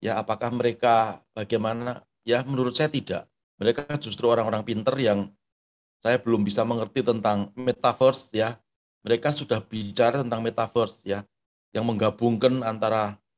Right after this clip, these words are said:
ya augmented ya, virtual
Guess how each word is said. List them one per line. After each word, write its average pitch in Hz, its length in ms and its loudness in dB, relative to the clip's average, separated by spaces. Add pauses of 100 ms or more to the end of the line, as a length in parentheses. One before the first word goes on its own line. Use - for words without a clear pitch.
(240)
ya 107 320 -4
augmented 117 720 0 (240)
ya, 113 240 0 (180)
virtual 110 480 0